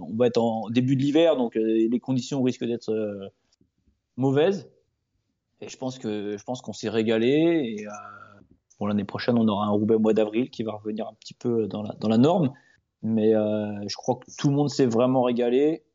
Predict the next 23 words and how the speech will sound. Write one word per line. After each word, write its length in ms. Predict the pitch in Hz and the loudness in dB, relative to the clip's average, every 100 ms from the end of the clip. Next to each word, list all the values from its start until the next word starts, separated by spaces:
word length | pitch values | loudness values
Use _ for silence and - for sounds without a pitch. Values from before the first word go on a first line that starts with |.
| _ - | _ -12
Peut-être 340 | - 160 - _ _ _ _ - | -8 -8 -10 _ _ _ _ -14
un 20 | 131 | -6
peu 100 | 165 | -2
moins 180 | 151 | 0
les 100 | 160 | 2
coureurs. 460 | 143 139 135 196 - _ - _ _ _ _ 117 | 2 2 2 0 -4 _ -20 _ _ _ _ -4
Mais, 160 | 120 117 | 0 0
euh, 160 | 117 | 0
voilà, 220 | 113 113 | -4 -6
ça, 200 | 127 107 | -8 -12
c'est 120 | 101 113 | -12 -8
ça 140 | 120 | -6
aussi 220 | 113 127 | -6 -10
qui 120 | - | -12
fait 200 | 120 131 | -4 0
le, 180 | 120 113 | 2 2
qui 160 | 113 143 | 0 -2
fait 160 | 127 | 2
le 40 | 123 | 2
spectacle. 640 | - 131 127 135 160 151 120 | 0 -2 2 2 2 0 2
Et, 160 | 113 | 4
euh, 340 | 110 110 110 | 4 2 2
non, 60 | 101 | -2